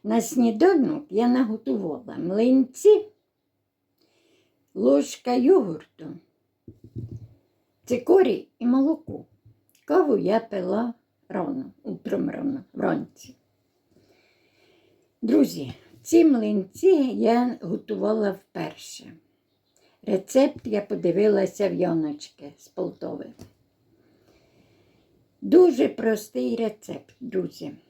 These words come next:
Одне яєчко, одна столова ложка крохмалу, же-, бажано кукурудзяний, ложка висівок, сто сто п'ятдесят мілілітрів молока, я взяла сто п'ятдесят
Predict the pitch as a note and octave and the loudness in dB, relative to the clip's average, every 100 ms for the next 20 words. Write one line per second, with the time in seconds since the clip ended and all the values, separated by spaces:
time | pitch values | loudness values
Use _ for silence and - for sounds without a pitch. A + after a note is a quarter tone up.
0 | _ _ _ G#3+ A3 C#4 C#4 B3+ D4 C4+ | _ _ _ 0 6 6 6 4 2 2
1 | F4+ - - _ - - _ _ _ _ | 0 -2 -20 _ -20 -20 _ _ _ _
2 | _ F#3+ G#3 A#3 B3+ B3+ C#4+ B3 B3+ B3 | _ -8 -2 0 0 -2 -4 -2 0 0
3 | A#3+ A#3+ A#3+ - A#3 A3+ B3 A#3+ - C#4 | 0 0 -2 -4 -8 -8 -6 -6 0 2
4 | D#4 D#3 D3+ - G#3 - F3+ C#4 A#3 A3 | 4 2 -2 -2 -2 -2 -6 -2 0 0
5 | A3 G#3+ G#3+ G#3+ A3 - G#3+ A#3 F3 D3 | 0 0 0 0 -2 -6 -4 -2 -2 -4
6 | - C#3+ D3 F3+ G#3 _ _ _ _ _ | -6 -6 -6 -8 -14 _ _ _ _ _
7 | _ _ _ _ A3 B3+ B3+ - - C4 | _ _ _ _ 0 2 2 -2 -4 -2
8 | C4+ F4+ - - - - _ _ _ _ | 2 2 0 -8 -10 -14 _ _ _ _
9 | _ _ _ _ - - C4+ C#4+ - A#3 | _ _ _ _ -20 -8 0 0 0 -4
10 | - B3 A3+ - A#3+ A#3+ A#3 A3 A3 A3+ | -2 -4 -4 -2 -2 -2 -2 0 0 0
11 | A#3 G#3+ G#3+ G#3+ A#3 A3+ A#3 E4+ C4+ - | -2 -2 -2 0 0 0 0 -2 -2 -4
12 | - A3+ F3 G#3+ - F3 - G#3 - F3+ | 0 0 2 0 0 -2 -6 -10 -10 -14
13 | E3+ - - | -16 -20 -20